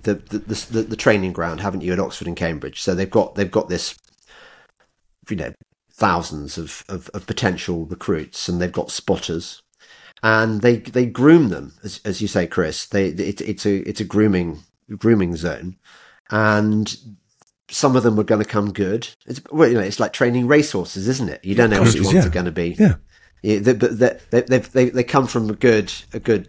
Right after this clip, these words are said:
Speaker 1: sire and dam, uh,
Speaker 2: <laughs>
Speaker 1: uh, and, and it's, um, you just gotta work. You, some,
Speaker 2: And that,
Speaker 1: some,
Speaker 2: that's
Speaker 1: some of
Speaker 2: what,
Speaker 1: them come
Speaker 2: that,
Speaker 1: good.
Speaker 2: that,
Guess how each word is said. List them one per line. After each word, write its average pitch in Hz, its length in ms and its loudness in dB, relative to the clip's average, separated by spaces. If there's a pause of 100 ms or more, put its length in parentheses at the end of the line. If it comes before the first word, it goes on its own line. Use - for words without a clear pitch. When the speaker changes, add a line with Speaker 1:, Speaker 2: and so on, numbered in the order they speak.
(140)
Speaker 1:
sire 104 440 4
and 92 160 -2
dam, 90 420 -2 (500)
uh, 107 320 4 (340)
Speaker 2:
<laughs> - 320 0
Speaker 1:
uh, 117 120 2 (840)
and, 131 400 2
and 139 280 4
it's, - 320 0
um, 143 640 2
you 143 100 -2
just 147 140 -4
gotta 139 300 2 (720)
work. 135 280 4
You, 147 180 0
some, 156 180 6
Speaker 2:
And 180 80 6
that, - 20 4
Speaker 1:
some, 151 160 6
Speaker 2:
that's 202 120 2
Speaker 1:
some 226 100 6
of 190 60 6
Speaker 2:
what, 147 60 2
Speaker 1:
them 127 80 -4
come 147 80 2
Speaker 2:
that, 143 60 4
Speaker 1:
good. 170 240 2
Speaker 2:
that, - 220 -2